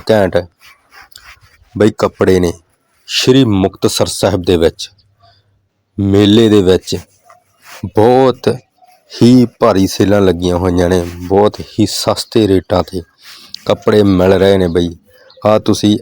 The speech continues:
ਆਪ ਖੁਦ ਦੇਖ ਰਹੇ ਆ, ਤੁਹਾਨੂੰ ਇੱਕ ਇੱਕ ਕੱਪੜਾ ਸਾਰਾ ਕੁਝ ਦਿਖਾ ਦਿਆਂਗੇ। ਦੇਖੋ ਬਈ, ਕਿੰਨੇ ਸੋਹਣੇ ਨੇ ਤੇ ਕਿੰਨੇ ਘੈਂਟ ਨੇ ਤੇ ਕਿੰਨੇ ਘੈਂਟ ਕੁਆਲਿਟੀ ਦੇ ਨੇ। ਤੇ ਸਿਰਫ ਹੀ ਪੰਜਾਹ ਰੁਪਈਆਂ ਤੋਂ ਲੈ ਕੇ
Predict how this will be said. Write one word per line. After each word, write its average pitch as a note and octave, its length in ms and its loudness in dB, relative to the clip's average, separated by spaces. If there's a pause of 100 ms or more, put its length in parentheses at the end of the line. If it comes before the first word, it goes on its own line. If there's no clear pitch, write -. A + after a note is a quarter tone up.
ਆਪ G2 220 0 (200)
ਖੁਦ A#2+ 360 -2
ਦੇਖ G2 280 2
ਰਹੇ F2+ 200 -2
ਆ, F#2 80 2
ਤੁਹਾਨੂੰ G2 380 -2 (260)
ਇੱਕ A2+ 320 0 (160)
ਇੱਕ G2+ 220 -4
ਕੱਪੜਾ F2+ 420 -2
ਸਾਰਾ G2+ 300 -2
ਕੁਝ F2 220 -4 (640)
ਦਿਖਾ G2 400 0
ਦਿਆਂਗੇ। F#2+ 340 2
ਦੇਖੋ F#2+ 440 -2
ਬਈ, G2+ 220 0
ਕਿੰਨੇ G#2 460 0
ਸੋਹਣੇ A2 460 -2
ਨੇ G2+ 140 0
ਤੇ F#2 120 -4
ਕਿੰਨੇ G2 380 -2 (280)
ਘੈਂਟ F#2+ 300 -2
ਨੇ F#2+ 120 -2
ਤੇ F#2 100 -4
ਕਿੰਨੇ F#2 340 -2 (160)
ਘੈਂਟ F#2 240 0
ਕੁਆਲਿਟੀ G2+ 500 0
ਦੇ F2+ 140 -2
ਨੇ। F2 180 -6 (500)
ਤੇ A2 80 0
ਸਿਰਫ - 560 -4
ਹੀ G#2 220 0 (1200)
ਪੰਜਾਹ G#2+ 440 2
ਰੁਪਈਆਂ G#2 380 -2
ਤੋਂ G#2 140 0
ਲੈ F2+ 280 2
ਕੇ F#2 280 -6